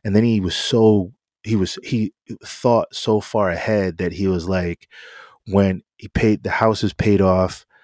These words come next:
So he knew that his wife and his family didn't have to worry about trying to come up with money to pay the house off. He paid the house off. And then he also had it where he passed away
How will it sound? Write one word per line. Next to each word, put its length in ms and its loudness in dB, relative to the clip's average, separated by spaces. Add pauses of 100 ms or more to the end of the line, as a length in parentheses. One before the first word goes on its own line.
(180)
So 460 2
he 260 -6
knew 200 2
that 120 4
his 200 0
wife 320 2
and 80 -4
his 160 -6
family 340 0
didn't 180 -2
have 120 -4
to 100 -8
worry 240 2
about 340 -2 (440)
trying 240 0
to 80 -4
come 220 -2
up 140 0
with 140 -6
money 220 -2
to 80 -6
pay 180 -2
the 80 -2
house 300 0
off. 200 0
He 80 -12
paid 220 0
the 80 -6
house 280 -2
off. 260 -2 (400)
And 240 -4
then 480 2 (440)
he 180 2
also 380 0
had 240 0
it 140 0
where 160 0
he 180 -4
passed 300 -2
away 360 -2